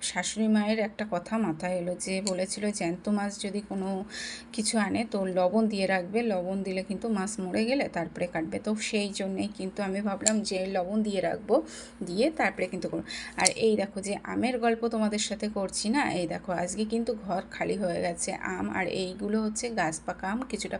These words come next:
পেড়ে নিয়ে এসেছিলো, এগুলো নিয়ে যাবে মার্কেটে। আর এগুলো হচ্ছে হিমসাগর আম। এখন কিন্তু আম পাড়া হয়, বাড়িতে পাকানো হয় কার্বাইড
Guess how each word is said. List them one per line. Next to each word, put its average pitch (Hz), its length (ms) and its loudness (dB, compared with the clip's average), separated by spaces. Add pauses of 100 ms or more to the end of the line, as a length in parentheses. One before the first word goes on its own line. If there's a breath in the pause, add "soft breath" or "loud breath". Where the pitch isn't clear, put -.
পেড়ে 196 240 0
নিয়ে 208 200 2
এসেছিলো, 226 500 0 (440 loud breath)
এগুলো 226 320 6
নিয়ে 214 220 2
যাবে 185 220 2
মার্কেটে। 180 480 0
আর 175 80 0
এগুলো 185 300 0
হচ্ছে 226 380 2 (120)
হিমসাগর 175 560 2
আম। - 140 -4 (720)
এখন 254 260 -4
কিন্তু 247 420 2
আম 202 680 2 (160)
পাড়া 185 280 6
হয়, 185 460 2
বাড়িতে 180 480 0 (140)
পাকানো 190 420 0
হয় 185 440 0 (220)
কার্বাইড 190 500 4